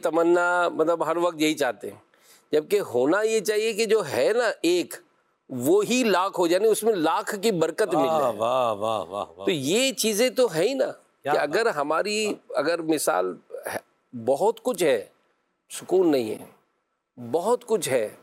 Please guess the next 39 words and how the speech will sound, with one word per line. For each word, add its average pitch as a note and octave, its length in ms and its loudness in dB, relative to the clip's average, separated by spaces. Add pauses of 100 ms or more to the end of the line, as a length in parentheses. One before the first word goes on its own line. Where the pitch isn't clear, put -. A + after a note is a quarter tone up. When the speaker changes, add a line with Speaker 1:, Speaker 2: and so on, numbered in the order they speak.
(120)
Speaker 1:
محبت C3+ 560 -2
نہیں A2+ 260 -4
ہے، - 140 -20 (720)
بہت F3 380 0
کچھ F3+ 240 0
ہے، G3 160 4
بے D#3 180 2
چینی F3 460 2
ہے، D#3 60 4
بے C#3 200 0
اطمینانی D3 680 0
ہے، G2+ 140 -6 (680)
اور A#2+ 160 2
اس C#3 160 0
کے D#3+ 100 2
برعکس D3+ 500 0 (520)
اگر A#2 100 -2
تھوڑا D#3 440 0
ہے، A2+ 140 -2 (760)
اچھا - 300 -4
ہی F#3 140 -2
ہے، - 160 -4
مطلب C3 220 -2
سکون E3 420 0
ہے۔ A#2 180 -2 (880)
تو A#2+ 100 2
وہ، C3+ 360 2
بلکہ C3+ 380 -4
وہ C#3+ 240 4 (320)
واقعہ E3 300 0
جو D3+ 140 -4
سناتے C3 440 0
ہیں E3+ 60 6
نا E3+ 120 -2 (580)
کہ B2 80 -2
وہ B2+ 180 2
ایک B2+ 180 -4 (200)
فشر C#3+ 300 -2
مین C#3 340 -2